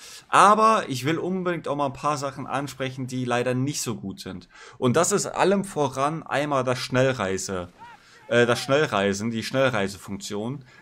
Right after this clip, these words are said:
Das ist nämlich nur möglich, wenn ihr euch an einem Anliegepunkt befindet. Das heißt, wenn ihr wirklich von Bord geht,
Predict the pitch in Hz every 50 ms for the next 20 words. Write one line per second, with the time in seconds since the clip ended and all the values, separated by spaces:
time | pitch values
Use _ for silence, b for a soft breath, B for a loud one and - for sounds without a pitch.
0 | B B B 123 139 151 190 196 269 165 - 170 156 151 139 131 - 156 160 180
1 | 190 175 170 175 180 180 180 170 131 131 117 113 143 160 180 185 185 170 - -
2 | 139 147 151 151 - - 120 143 151 143 - - 123 131 135 135 131 127 123 120
3 | 123 - 123 147 185 208 202 160 139 117 - - - - - - 123 110 104 104
4 | 98 101 - - 110 101 - - 113 107 107 123 156 156 - 123 - - 127 131
5 | 131 127 131 127 123 117 113 135 139 - 143 123 - - - 147 160 185 196 196
6 | - - 139 151 165 175 180 - - - 98 98 110 127 127 -